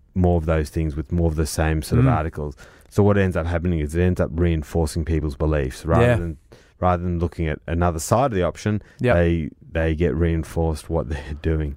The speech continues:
Speaker 2: But I, I guess to the point where it's like, it's invasive. There's a
Speaker 1: Mm.
Speaker 2: lot of people that cover up their webcam on their laptop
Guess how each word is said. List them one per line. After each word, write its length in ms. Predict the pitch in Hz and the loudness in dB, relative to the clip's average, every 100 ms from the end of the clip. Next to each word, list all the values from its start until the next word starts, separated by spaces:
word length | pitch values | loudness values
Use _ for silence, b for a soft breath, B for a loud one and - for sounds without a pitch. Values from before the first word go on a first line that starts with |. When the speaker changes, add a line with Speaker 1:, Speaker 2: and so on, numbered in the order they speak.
| b | b
Speaker 2:
But 120 | - 151 | 0 2
I, 120 | 170 - | 0 -2
I 80 | 151 | -2
guess 360 | 185 170 - - | 0 -2 -4 -8
to 120 | 123 120 | -4 -2
the 80 | |
point 300 | 117 127 120 117 | 0 0 0 0
where 160 | 110 | -2
it's 180 | 110 - | -2 -2
like, 420 | 110 104 - - - _ | -2 -2 -6 -18 -20 _
it's 260 | - 139 - | -4 -4 0
invasive. 800 | 120 107 107 113 104 107 156 - - | 0 2 0 -2 -2 -4 -6 -12 0
There's 200 | 135 95 | 2 4
a 40 | |
Speaker 1:
Mm. 60 | 135 | 4
Speaker 2:
lot 140 | 151 | 2
of 60 | 147 | 2
people 240 | 127 113 | 0 0
that 140 | 113 113 | -4 -2
cover 280 | 120 113 | -2 0
up 140 | 110 - | -2 -2
their 260 | 117 110 | -2 -2
webcam 460 | 107 117 - 110 107 | 0 -2 -2 -4 -2
on 100 | 110 | -2
their 200 | 110 107 | -2 -2
laptop 380 | 113 107 95 | -2 -2 -6